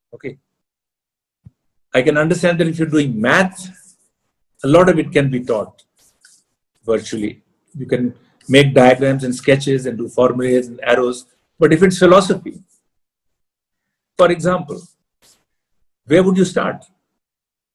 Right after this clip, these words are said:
Because it's an e-, engagement of ideas and building on ideas and challenging ideas and, and, and, and reflecting on ideas. So there are many things which, part of growing, which, so for example,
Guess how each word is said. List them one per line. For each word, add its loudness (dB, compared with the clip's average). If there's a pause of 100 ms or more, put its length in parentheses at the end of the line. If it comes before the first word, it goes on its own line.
(300)
Because 0
it's 0
an 2
e-, -6
engagement 4
of 4
ideas 4
and -4
building 4
on -2
ideas -2
and -8
challenging 0
ideas -2
and, -16 (460)
and, -2
and, -4
and 2
reflecting 0 (320)
on 0
ideas. 0 (1160)
So 2
there 6
are 4
many 2
things -2
which, -2 (1600)
part 4
of -4
growing, -2
which, -8 (400)
so 0
for 6
example, 2